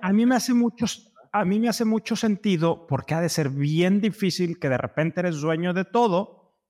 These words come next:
y al día siguiente, cuando alcanzaste el éxito, tu recompensa es que ahora tienes que seguir reglas,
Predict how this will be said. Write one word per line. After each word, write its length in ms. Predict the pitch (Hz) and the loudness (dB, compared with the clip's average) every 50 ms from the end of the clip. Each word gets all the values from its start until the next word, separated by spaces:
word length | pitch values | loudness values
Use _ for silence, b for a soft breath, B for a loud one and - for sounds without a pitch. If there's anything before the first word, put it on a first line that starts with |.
| _ _ | _ _
y 120 | 110 113 | 0 2
al 200 | 139 131 127 123 | 2 2 2 0
día 180 | 123 147 160 170 | 0 0 0 0
siguiente, 520 | - - 185 170 185 202 202 190 - 151 | 0 -2 -2 -2 -2 -2 -2 -2 -4 -4
cuando 260 | - - 123 123 120 | -2 -2 0 0 0
alcanzaste 580 | 117 107 - - 110 110 101 - 143 - - 196 | -2 -2 0 0 0 0 0 0 -2 -2 -2 -2
el 100 | 196 214 | 0 0
éxito, 340 | 233 220 - 226 180 - 175 | 0 0 -2 -4 -4 -4 -4
tu 100 | - 165 | -4 -2
recompensa 760 | 147 160 - - 151 143 - - 170 170 170 - - 185 175 | -2 -2 -2 -2 -2 -2 -2 0 -2 -2 0 0 0 0 2
es 220 | - 175 151 - | 0 0 -2 -2
que 80 | - - | -2 -2
ahora 160 | 156 156 156 | 0 0 -2
tienes 240 | 156 147 151 147 - | -2 -2 -4 -4 -4
que 100 | - 151 | -6 -8
seguir 320 | - - 147 135 143 147 | -4 -4 -2 0 0 0
reglas, 640 | - - 127 110 92 92 80 - - - _ _ | 0 0 0 -2 -2 -4 -8 -10 -10 -12 _ _